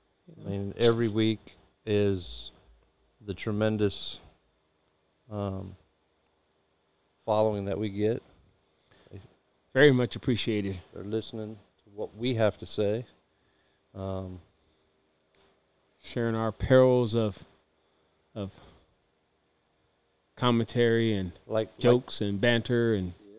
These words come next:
Speaker 2: Like my niece likes to put it, it's like sitting in your backyard listening to your neighbors on the other side of the fence.
Speaker 1: <laughs>
Speaker 2: <laughs> It's almost as if she's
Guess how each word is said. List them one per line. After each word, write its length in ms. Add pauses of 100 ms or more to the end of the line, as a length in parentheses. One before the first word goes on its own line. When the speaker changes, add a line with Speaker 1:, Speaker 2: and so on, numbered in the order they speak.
(300)
Speaker 2:
Like 140
my 120
niece 500 (720)
likes 240
to 100 (220)
put 160
it, 100 (400)
it's 200
like 200 (160)
sitting 340
in 80
your 120
backyard 760 (1120)
listening 400
to 120
your 140
neighbors 340
on 80
the 120
other 120
side 160
of 80
the 80
fence. 1300
Speaker 1:
<laughs> 40
Speaker 2:
<laughs> 1700
It's 180
almost 400
as 200
if 200 (680)
she's 380